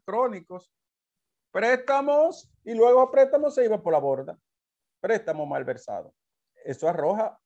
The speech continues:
eso arroja la auditoría. No le está diciendo el rumbo de la mañana.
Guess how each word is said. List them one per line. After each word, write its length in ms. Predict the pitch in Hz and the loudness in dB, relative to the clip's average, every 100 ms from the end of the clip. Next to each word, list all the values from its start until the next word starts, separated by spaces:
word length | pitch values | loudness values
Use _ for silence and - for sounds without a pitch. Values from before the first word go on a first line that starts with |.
| _ | _
eso 220 | 120 - | -16 -10
arroja 280 | 147 104 123 | -8 -4 -4
la 100 | 196 | -2
auditoría. 600 | 214 160 170 226 254 254 | -4 -6 -6 -6 -2 -2
No 120 | 196 | 0
le 60 | 165 | -2
está 160 | 160 175 | -2 -6
diciendo 600 | 208 220 247 254 233 190 | -6 -2 -2 0 0 0
el 100 | 156 | -2
rumbo 260 | 175 165 | -6 -6
de 100 | 156 | -4
la 60 | 147 | -4
mañana. 540 | 135 139 185 185 127 | -6 -8 -8 -8 -14